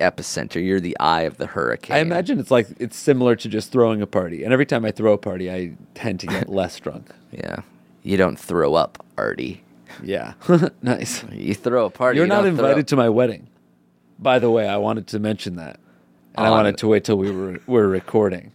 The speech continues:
Speaker 1: I was gonna say,
Speaker 2: to
Speaker 1: maybe
Speaker 2: catch
Speaker 1: don't
Speaker 2: your
Speaker 1: tell
Speaker 2: live
Speaker 1: me.
Speaker 2: reaction.
Speaker 1: <laughs> Um,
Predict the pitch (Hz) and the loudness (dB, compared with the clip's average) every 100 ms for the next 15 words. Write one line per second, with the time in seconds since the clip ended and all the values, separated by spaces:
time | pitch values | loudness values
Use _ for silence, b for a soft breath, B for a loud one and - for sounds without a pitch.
0 | - 92 95 104 104 - 90 76 87 110 | 0 2 2 -2 -6 -2 -2 -2 -2 0
1 | 101 90 104 107 107 104 101 98 95 98 | 0 0 0 2 2 0 -2 -2 -2 -4
2 | - - 95 - _ _ _ _ B 175 | -8 -14 -14 -16 _ _ _ _ B -14
3 | B B B B - 117 117 117 110 104 | B B B B -2 2 4 2 0 -2
4 | 101 101 101 | -2 -4 -6